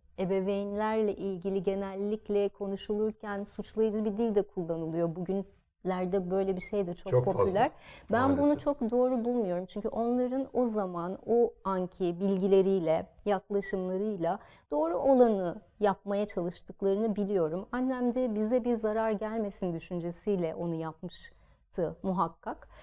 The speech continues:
Speaker 1: E, fakat tabii ben o patenlere hiç kayamadığım için içimde hep bir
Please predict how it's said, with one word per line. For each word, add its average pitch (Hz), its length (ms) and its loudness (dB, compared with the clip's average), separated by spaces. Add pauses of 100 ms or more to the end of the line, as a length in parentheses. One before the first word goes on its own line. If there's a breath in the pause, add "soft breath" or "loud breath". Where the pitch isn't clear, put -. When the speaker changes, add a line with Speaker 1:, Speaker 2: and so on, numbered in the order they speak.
(260 loud breath)
Speaker 1:
E, 196 340 8 (340)
fakat 311 420 -2 (280)
tabii 240 280 0
ben 247 120 2
o 254 100 2
patenlere 240 500 -2
hiç 240 240 -6
kayamadığım 208 720 4
için 311 340 -6 (320 soft breath)
içimde 247 400 0
hep - 180 -6
bir 269 100 -4